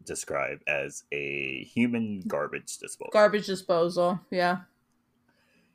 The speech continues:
Speaker 1: So when they were joking about using real people, that was really
Speaker 2: Mm-hmm.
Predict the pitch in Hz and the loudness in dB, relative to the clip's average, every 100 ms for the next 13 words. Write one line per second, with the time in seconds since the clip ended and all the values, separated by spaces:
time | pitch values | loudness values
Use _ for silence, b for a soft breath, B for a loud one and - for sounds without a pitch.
0 | _ - - 98 87 80 71 - - 92 | _ -12 2 4 6 2 -2 -8 -6 -2
1 | 95 101 104 - 98 107 92 80 78 80 | 0 0 0 4 4 2 -4 -2 0 0
2 | 87 87 85 78 69 82 90 82 - 87 | -2 -2 -2 -4 -4 0 0 -2 -4 -4
3 | - - 60 - - - 80 85 82 80 | -8 -12 -10 -12 -14 -4 -2 -2 -4 -8
4 | 78 78 67 226 240 208 180 180 | -6 -4 2 8 8 8 4 0